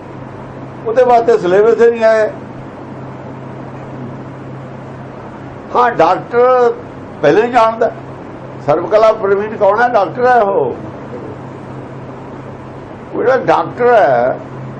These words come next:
ਸਰਬ ਕਲਾ ਪ੍ਰਵੀਨ, ਉਹਨੇ ਤਾਂ ਡਾਕਟਰ ਦੇ ਗ੍ਰੰਥ ਲਿਖੇ ਨੇ। ਉਹ ਗ੍ਰੰਥਾਂ ਨੂੰ ਕੀ ਖੋਜੇ ਬਈ? ਜਿਹਨੇ ਲਿਖੇ ਆ, ਲਿਖਾਏ ਆਪ ਨੇ ਗ੍ਰੰਥ, ਉਹਨੂੰ ਕਿਉਂ ਤਾਂ ਪੜ੍ਹਨ ਦੀ ਲੋੜ ਹੈ?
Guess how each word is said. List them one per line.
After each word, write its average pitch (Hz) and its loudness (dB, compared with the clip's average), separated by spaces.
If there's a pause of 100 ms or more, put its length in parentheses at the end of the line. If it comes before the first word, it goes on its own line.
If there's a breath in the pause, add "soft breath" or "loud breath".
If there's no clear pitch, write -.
(280)
ਸਰਬ 214 0
ਕਲਾ 311 6
ਪ੍ਰਵੀਨ, 170 2 (1500)
ਉਹਨੇ 247 0
ਤਾਂ 262 4
ਡਾਕਟਰ 233 2
ਦੇ 233 8
ਗ੍ਰੰਥ 139 4
ਲਿਖੇ 131 4
ਨੇ। 160 -2 (960)
ਉਹ 254 6
ਗ੍ਰੰਥਾਂ 220 2
ਨੂੰ 233 -2
ਕੀ 233 -4
ਖੋਜੇ 214 4
ਬਈ? 180 -4 (1500)
ਜਿਹਨੇ 240 -4
ਲਿਖੇ 175 2
ਆ, 226 8
ਲਿਖਾਏ 175 6
ਆਪ 185 2
ਨੇ 202 2
ਗ੍ਰੰਥ, 185 4
ਉਹਨੂੰ 127 -2
ਕਿਉਂ 214 2
ਤਾਂ 220 6
ਪੜ੍ਹਨ 170 2
ਦੀ 190 4
ਲੋੜ 156 6
ਹੈ? 143 -2